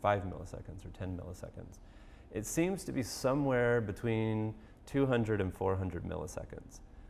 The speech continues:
So if I flash this on a screen, it's a totally black room. You're conscious of something in your head, what you're thinking of, but then you have this flash of an object. How long does it take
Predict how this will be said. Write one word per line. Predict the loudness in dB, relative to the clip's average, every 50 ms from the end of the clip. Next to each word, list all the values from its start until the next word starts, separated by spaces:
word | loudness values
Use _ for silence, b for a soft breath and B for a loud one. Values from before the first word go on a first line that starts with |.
| b b
So | -4 2 6 6 6
if | 6 6
I | 4
flash | 2 6 10 10 10 10 10 6
this | -2 -2 0 2
on | 2 2
a | 2
screen, | 0 0 2 6 8 8 8 8 6
it's | 4 0
a | -2
totally | 4 8 8 10 10 10 8 6
black | 6 6 6 6 6 6 4
room. | 4 4 6 6 4 2 2 0 -2 B B B B B B B
You're | -2 0
conscious | 6 10 10 10 10 10 4 2 2
of | 2
something | 4 6 6 6 6 6 4 2 2
in | 2
your | 0 0 2
head, | 6 8 8 8 6 4 0
what | -2 -2 -2
you're | -2 -2
thinking | 0 2 0 2 0 -2 -2
of, | -2 -2 -4 -4 -6 -6
but | 0 4
then | 4 4 4 4
you | 2
have | 0 0 0
this | -2 -6
flash | -2 2 4 6 6 6 4 2 -2
of | -4
an | -2 0
object. | 0 0 0 -2 -4 -6 -6 -8 -10 -14 -20 b b b b b b b b b b
How | b 6 6 8
long | 8 8 6 6 4
does | 4 2
it | 2 0
take | 2 4 4 4 4 2